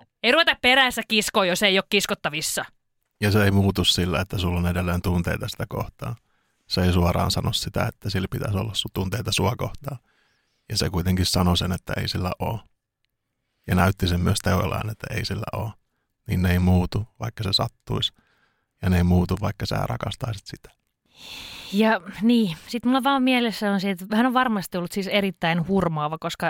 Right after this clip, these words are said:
Speaker 1: Riitta on ollut tosi, ö, ihastunut häneen, tosi paljon tunteita, niin se on varmaan tosi hurmaava. Niin se ei oo silti ollut,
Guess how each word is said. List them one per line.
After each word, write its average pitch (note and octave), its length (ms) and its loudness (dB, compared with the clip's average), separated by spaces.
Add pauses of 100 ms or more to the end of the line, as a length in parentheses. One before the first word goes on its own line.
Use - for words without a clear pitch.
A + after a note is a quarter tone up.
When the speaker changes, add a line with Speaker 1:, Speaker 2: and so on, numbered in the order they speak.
(220)
Speaker 1:
Riitta F3+ 300 0
on E3+ 80 4
ollut E3 200 -2
tosi, E3+ 400 -2 (640)
ö, - 180 -20 (140)
ihastunut E3+ 560 -2
häneen, E3+ 400 2 (440)
tosi F#3 320 0
paljon E3+ 340 0
tunteita, E3 540 -2
niin F3 100 -4
se F3+ 80 2
on F#3+ 100 2
varmaan G3 380 2
tosi G#3 280 2
hurmaava. D#3 760 -2 (680)
Niin F#3+ 540 2 (640)
se G#3 80 2
ei G3+ 140 4
oo A3+ 40 2
silti G#3+ 440 0
ollut, F#3+ 360 0